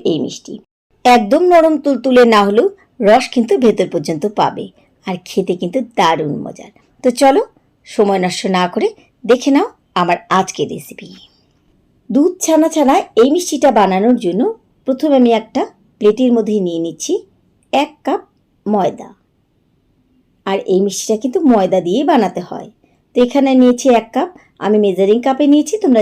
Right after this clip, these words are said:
যে কোনো কাপ মেপে এখানে নিতে পারো। এর সাথে দিয়ে দিচ্ছি হাফ চামচ ঘি, এটা দিলেও হয় না দিলেও হয়, কারণ এটা আমি দিচ্ছি যে ময়দার যে নিজস্ব ফ্লেভার আছে সেটা যেন না বেরোয়, শুধু সেই জন্য। তোমরা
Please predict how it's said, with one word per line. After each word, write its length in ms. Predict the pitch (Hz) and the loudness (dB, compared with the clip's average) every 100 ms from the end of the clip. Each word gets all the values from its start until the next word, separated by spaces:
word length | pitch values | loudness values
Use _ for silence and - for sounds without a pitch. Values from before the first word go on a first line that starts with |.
| 185 | -2
যে 120 | 190 233 302 | -2 -2 -2
কোনো 180 | 302 294 349 - _ _ | -2 0 -2 -10 _ _
কাপ 180 | 247 233 233 | -2 0 -2
মেপে 220 | 196 190 202 | -4 0 0
এখানে 220 | 202 277 415 | 0 0 0
নিতে 200 | 220 - 180 | -2 -4 -10
পারো। 180 | 123 - _ _ _ _ _ _ | -12 -14 _ _ _ _ _ _
এর 180 | 262 285 - | -2 -2 -2
সাথে 220 | 311 311 262 | -6 -4 -2
দিয়ে 140 | 254 202 | -2 -2
দিচ্ছি 280 | 208 - 403 - _ - | -8 -8 -8 -10 _ -2
হাফ 180 | 262 262 - | -2 -2 -4
চামচ 260 | 240 208 185 | -2 -2 -6
ঘি, 120 | - 262 466 _ _ 269 | -4 -4 -6 _ _ -2
এটা 140 | 339 240 | -2 0
দিলেও 260 | 277 302 311 | 2 4 2
হয় 160 | 302 302 254 | 4 4 4
না 80 | 190 190 | 2 0
দিলেও 260 | 196 233 240 | 4 2 2
হয়, 180 | 233 285 - _ _ - | -2 -2 -6 _ _ -4
কারণ 220 | 220 220 - - | 0 0 0 0
এটা 140 | 214 269 | 2 4
আমি 100 | 294 277 | 2 2
দিচ্ছি 280 | 277 - 392 - _ _ | -2 -2 -4 -4 _ _
যে 60 | 277 262 | 2 4
ময়দার 300 | 269 254 269 247 | 4 4 2 2
যে 60 | 269 | 2
নিজস্ব 280 | 196 190 - 233 | 2 -2 -4 -4
ফ্লেভার 300 | 208 185 190 208 | -2 2 2 0
আছে 140 | 208 359 | -4 -8
সেটা 180 | 240 240 | -6 -4
যেন 160 | 202 247 247 | -2 2 2
না 80 | 180 180 | 0 -2
বেরোয়, 200 | 226 330 | -4 -4
শুধু 180 | - 233 254 | -8 -8 -6
সেই 180 | 220 165 - | -6 -6 -6
জন্য। 160 | - - - _ _ | -10 -14 -20 _ _
তোমরা 200 | 226 214 | 0 2